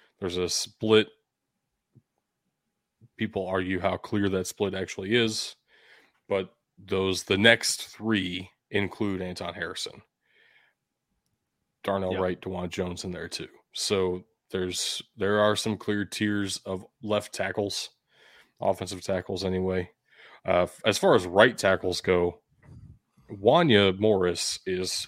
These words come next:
Speaker 1: a insane prospect. Dude has longer arms than Noah's Ark. I mean, holy shit.
Speaker 2: Noah's
Speaker 1: Dude's
Speaker 2: Ark had arms?
Speaker 1: Yeah. <laughs> They weren't very long,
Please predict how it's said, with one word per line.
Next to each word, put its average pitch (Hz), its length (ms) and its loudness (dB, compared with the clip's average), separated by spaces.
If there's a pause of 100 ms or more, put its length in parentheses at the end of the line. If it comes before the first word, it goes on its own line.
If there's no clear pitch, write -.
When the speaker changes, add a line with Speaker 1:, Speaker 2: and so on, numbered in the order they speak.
Speaker 1:
a 90 320 -4 (440)
insane 107 960 -2 (100)
prospect. 104 800 -2 (880)
Dude 123 160 4
has 113 220 4
longer 110 500 4
arms 101 800 2
than 98 460 -2 (340)
Noah's 104 340 2
Ark. 95 360 0 (180)
I 117 60 -2
mean, 98 200 -2
holy 104 300 -2
shit. 95 360 -4 (840)
Speaker 2:
Noah's 135 460 6
Speaker 1:
Dude's 110 140 6
Speaker 2:
Ark 156 120 6 (200)
had 151 100 2
arms? 123 680 0 (960)
Speaker 1:
Yeah. 117 500 6
<laughs> - 60 -16 (2750)
They 117 80 6
weren't 151 240 6
very 123 240 6
long, 104 340 6